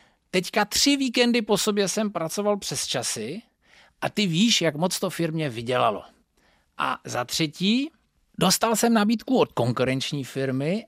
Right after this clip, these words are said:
ale radši bych zůstal tady. No ale pochopitelně, když oni nabízejí víc, měl bys to aspoň dorovnat.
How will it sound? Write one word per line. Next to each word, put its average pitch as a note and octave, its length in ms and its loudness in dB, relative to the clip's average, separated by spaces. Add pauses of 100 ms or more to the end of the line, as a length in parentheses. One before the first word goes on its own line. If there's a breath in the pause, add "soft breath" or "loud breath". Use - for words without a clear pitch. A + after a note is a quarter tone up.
ale F3 220 2
radši F3 280 2
bych G#3 160 2
zůstal F3+ 360 2
tady. A#2+ 460 -2 (320)
No C#3+ 160 -4
ale F#3+ 160 4
pochopitelně, F#3 1120 0 (220 loud breath)
když G3 220 0
oni G#3 220 6
nabízejí F#3 540 4
víc, D#3 400 0 (200)
měl C#3 160 -2
bys D3+ 180 -6
to B2+ 100 -2
aspoň A2+ 340 -6
dorovnat. - 500 -10